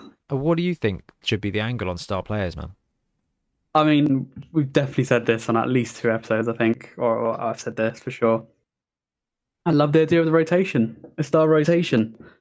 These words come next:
Speaker 2: or a tournament-specific star package where, you know, they just say, like,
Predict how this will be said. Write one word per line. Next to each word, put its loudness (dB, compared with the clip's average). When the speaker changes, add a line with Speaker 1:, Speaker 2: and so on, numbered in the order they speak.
Speaker 2:
or 2
a -2
tournament-specific -2
star 2
package -4
where, 2
you 2
know, 2
they 2
just -6
say, 4
like, 0